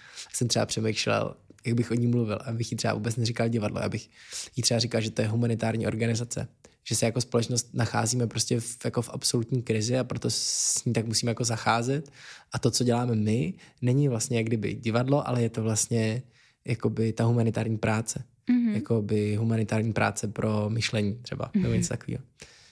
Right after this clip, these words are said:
Speaker 1: Jakože jsem si říkal, že bych třeba úplně použil takovýhle nějaký jako extrémní slovník, jako to je jenom, potom se mi zdá, jako to není něco, co chci realizovat.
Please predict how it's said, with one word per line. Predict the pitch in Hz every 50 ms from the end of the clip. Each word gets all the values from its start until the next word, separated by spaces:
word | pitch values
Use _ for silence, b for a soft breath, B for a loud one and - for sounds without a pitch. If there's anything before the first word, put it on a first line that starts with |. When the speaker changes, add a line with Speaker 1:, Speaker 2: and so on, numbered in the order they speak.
| B B
Speaker 1:
Jakože | - 127 135 135 143
jsem | 131 143 139
si | - -
říkal, | 139 135 139 131 131
že | 131
bych | 123 127 - -
třeba | - 135 117
úplně | 120 - 127 120
použil | - 127 120 127 120
takovýhle | 117 120 - 127 120 120
nějaký | 120 120 110 - 127
jako | 120 - 127 -
extrémní | - - - - 123 117 127 120
slovník, | - - 123 117 117 107 98
jako | 110 - -
to | - -
je | 117 120
jenom, | 120 120 117 107 117 - - -
potom | - 117 - 127 117
se | - 127
mi | 123 123
zdá, | 117 113 117 113 117
jako | 113 110 - 110
to | - 107
není | 107 110 117 113
něco, | 107 107 - -
co | - 123
chci | 123 - - 120
realizovat. | 117 113 113 117 120 113 113 110 -